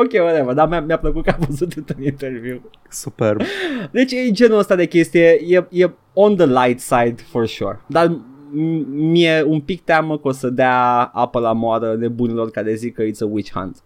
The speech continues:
Speaker 1: Dar în
Speaker 2: Ei,
Speaker 1: cazul ăsta, he actually
Speaker 2: da.
Speaker 1: stepped down, probabil că n-are nicio repercusiune financiară, he just stopped being the face of the project, cum ai spus tu. Uh, you shouldn't be worried about these people necessarily.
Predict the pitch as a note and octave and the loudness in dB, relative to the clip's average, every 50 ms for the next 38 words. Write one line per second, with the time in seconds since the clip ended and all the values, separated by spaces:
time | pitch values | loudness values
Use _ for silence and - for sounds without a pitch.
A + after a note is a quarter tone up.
0 | _ _ _ - C#3 F3 G3+ G#3 C#4 A#3+ A3 A3 A3 A3 - A3 G3+ G3 - - | _ _ _ -2 0 0 2 2 2 2 2 2 2 2 4 2 2 2 0 -2
1 | A3+ G3 F3 F3 D#3+ - - C3 B2+ C3 B2+ A2+ A2 A#2+ - - - G#3+ G#3 F#3 | 0 2 2 2 2 0 0 0 2 4 4 4 4 2 0 0 0 2 2 4
2 | F3 E3+ E3+ E3+ D#3 - D3+ C#3+ C#3+ C#3+ C#3 C#3+ C3 B2+ C3 C3 C3 B2+ B2+ C3 | 2 0 0 -4 0 0 2 2 2 2 2 2 2 4 4 4 4 4 2 4
3 | C#3 B2 - - A#2+ A2 A2 A2+ G#2+ - - E3 E3 D#3 - D#3 D3 C#3+ C#3 C#3 | 2 2 2 2 0 0 0 -2 -2 0 0 0 0 -2 -2 -2 -2 -2 0 0
4 | D3 C3+ C3 B2+ B2+ B2+ B2 A#2+ - C#3 C3+ C3+ B2 A#2+ - - - C3+ B2+ B2+ | 2 2 4 4 4 2 2 2 2 2 2 2 0 0 -2 0 0 0 0 0
5 | - - - A#2+ G#2+ B2 A#2+ B2 B2 A#2+ A2+ A2+ G#2+ - A#2 A2 G#2+ - A2 G#2 | -2 -8 -10 -2 0 2 4 4 4 4 2 0 0 0 -2 -2 -2 -2 -4 -4
6 | G2+ G#2+ - A#2 A2 G#2 G2 G2+ - - G#2 G2 F#2+ - - G2+ - - - G2+ | -4 -6 -4 -2 -2 -2 -4 -6 -8 -6 -6 -8 -8 -8 -10 -10 -10 -6 -8 -8
7 | F#2+ - - - - - - - G#2 - A#2+ B2 B2+ B2+ A#2+ F2+ B2 D#3 E3+ - | -8 -8 -12 -18 -20 -20 -18 -14 -8 -2 0 2 2 2 0 -2 -2 -2 -2 -2
8 | - - G#3+ F#3 D#3+ F3+ E3+ D3 D3+ D3+ C#3 C3 B2 B2+ B2+ B2 B2 A#2+ A2 A#2 | 0 0 0 2 4 4 4 4 4 4 4 4 4 4 4 4 4 2 2 0
9 | A2 G#2 A2 G#2+ G#2+ G2 G#2 G#2 G2+ - - A2+ A2 F#2+ - G#2+ G2+ G2+ G2+ G#2 | 0 2 2 2 2 0 -2 -4 -4 -6 -4 -4 -4 -2 0 0 0 0 0 -2
10 | G2 - - G2+ - - - G2+ G2+ G2+ G2 G2 G2 G2+ | -4 -4 -6 -8 -6 -4 -4 -2 -2 -2 -2 -2 -4 -6